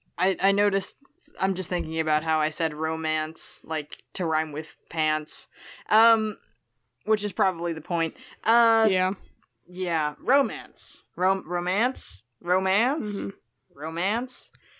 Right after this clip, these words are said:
Speaker 1: Anyway, I think we really got into this,
Speaker 2: Yeah.
Speaker 1: this tune here.
Speaker 2: Do we
Speaker 1: Um,
Speaker 2: have a conclusive thing? No, but it's much deeper than just
Speaker 1: It's
Speaker 2: a
Speaker 1: much
Speaker 2: song
Speaker 1: deeper.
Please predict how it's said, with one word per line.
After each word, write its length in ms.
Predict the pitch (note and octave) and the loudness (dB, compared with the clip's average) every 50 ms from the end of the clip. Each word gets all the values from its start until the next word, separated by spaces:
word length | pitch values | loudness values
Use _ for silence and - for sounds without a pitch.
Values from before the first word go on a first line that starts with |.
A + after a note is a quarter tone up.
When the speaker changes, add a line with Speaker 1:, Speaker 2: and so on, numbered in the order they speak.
| _ - | _ 0
Speaker 1:
Anyway, 500 | - C#4 D#4 D4+ C4 A#3 A3+ A3+ A3+ - - | 2 2 4 4 4 4 4 2 2 0 -2
I 120 | A3+ A#3+ | -2 -2
think 260 | A#3+ D#4 E4 F#4 - | 0 -2 -4 0 2
we 260 | G4+ E4 D4 C#4 C4 - - - | 2 2 2 0 -4 -6 -10 -10
really 480 | G3+ F#3 G3+ A3+ B3+ C4 B3 A#3 A3+ G#3 | -2 0 2 4 4 4 4 4 2 4
got 240 | G3 G3+ G3+ G3+ G3 | 4 4 4 4 2
into 220 | G3 G3 G#3 F#3+ | 2 0 0 0
this, 480 | E3 D#3+ D3 D3+ - - - - - - _ _ _ - _ _ _ _ - | 0 -2 -2 -4 -4 -8 -10 -10 -12 -14 _ _ _ -20 _ _ _ _ -8
Speaker 2:
Yeah. 260 | G3+ - - - G#3 | -4 -4 -4 -4 -4
Speaker 1:
this 220 | - F3+ F3 - - | -4 -4 -4 -4 -4
tune 320 | - G#3+ G3+ G3 F#3+ F3+ | -2 -2 0 0 -2 -4
here. 400 | F3 D#3+ D3+ D3 C#3 C#3 C#3 - - _ _ | -4 -4 -6 -6 -6 -10 -12 -16 -20 _ _
Speaker 2:
Do 80 | - E3+ F3 F3+ - A#3+ | -6 -2 2 2 4 4
we 60 | B3+ | 6
Speaker 1:
Um, 60 | D4 | 6
Speaker 2:
have 220 | C#4+ C4+ C#4 C4+ C4+ | 6 6 6 6 4
a 60 | C4+ | 0
conclusive 840 | C4 B3+ A#3+ A3+ - - A#3 A3+ A#3 C4+ - - A#3+ G#3+ G#3 G#3+ G#3 | 2 2 0 0 0 2 2 4 4 4 2 2 4 4 4 4 0
thing? 500 | - - A3 G#3+ G#3+ A3 A3+ G#3 G3+ G3 G3 | -4 0 2 4 4 4 4 2 0 0 2
No, 260 | F#3 F3+ F3 - G3+ | 2 0 0 -2 -4
but 180 | G3+ G3 F#3 F#3 | -2 -2 -2 -2
it's 200 | F#3 - - - | -2 -8 -4 -2
much 400 | G#3 G#3 G3 - - - - - | 0 0 0 0 -2 -6 -8 -4
deeper 400 | G#3 F#3 G3 - - F#3 F#3+ G3 | -4 -4 -4 -4 -6 -8 -8 -6
than 380 | - F#3+ F3+ F3+ F3 - - | -8 -10 -10 -8 -8 -10 -8
just 140 | A3 - B3 | -2 0 0
Speaker 1:
It's 140 | - - - | 0 0 0
Speaker 2:
a 60 | D#4 | 0
Speaker 1:
much 160 | D#4 D#4 D4 | 0 0 0
Speaker 2:
song 140 | C#4+ - - | 0 -2 -4
Speaker 1:
deeper. 180 | A#3 A#3 A3+ | -2 -2 -2